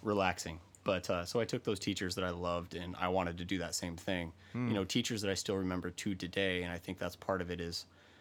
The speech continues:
Speaker 1: you know, that job was a job that was supposed to be meaningful
Speaker 2: Mm-hmm.
Speaker 1: and carry me through everything. But when I heard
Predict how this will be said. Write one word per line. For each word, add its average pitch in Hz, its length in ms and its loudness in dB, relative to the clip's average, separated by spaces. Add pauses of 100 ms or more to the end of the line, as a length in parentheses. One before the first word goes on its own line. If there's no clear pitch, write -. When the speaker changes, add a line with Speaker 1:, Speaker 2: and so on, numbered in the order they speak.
(320)
Speaker 1:
you - 100 -4
know, 85 120 -2
that 107 340 4
job 104 420 6
was 87 400 -2 (840)
a 92 60 -2
job 90 360 2
that 87 100 -4
was - 100 -8
supposed - 280 -4
to 90 40 -6
be 85 340 -4
meaningful 98 600 2 (140)
Speaker 2:
Mm-hmm. 107 420 0 (100)
Speaker 1:
and 87 240 -4
carry 90 260 2
me 90 100 0
through 90 280 -2
everything. 90 400 -2
But 85 120 -2
when 95 100 -2
I 87 100 0
heard 90 300 -2